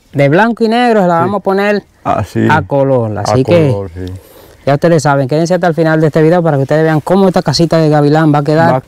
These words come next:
Speaker 1: Usted pudo quitarle el polvito, ¿verdad?
Speaker 2: Sí, yo le quité el
Speaker 1: Ah.
Speaker 2: polvito.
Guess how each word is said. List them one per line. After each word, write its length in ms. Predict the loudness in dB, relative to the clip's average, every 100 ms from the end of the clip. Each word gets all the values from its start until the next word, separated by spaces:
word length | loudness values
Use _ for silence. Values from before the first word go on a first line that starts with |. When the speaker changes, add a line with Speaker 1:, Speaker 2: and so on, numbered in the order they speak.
| -14 _ -20 -20 -10
Speaker 1:
Usted 220 | -4 -2 2
pudo 400 | 2 2 2 -2
quitarle 340 | -2 0 0
el 80 | 0
polvito, 380 | 0 2 0 0
¿verdad? 240 | -2 -2 -8
Speaker 2:
Sí, 260 | -2 0 2
yo 80 | 2
le 100 | 0
quité 240 | -2 -2
el 40 | -2
Speaker 1:
Ah. 40 |
Speaker 2:
polvito. 520 | -2 -2 0 0 -2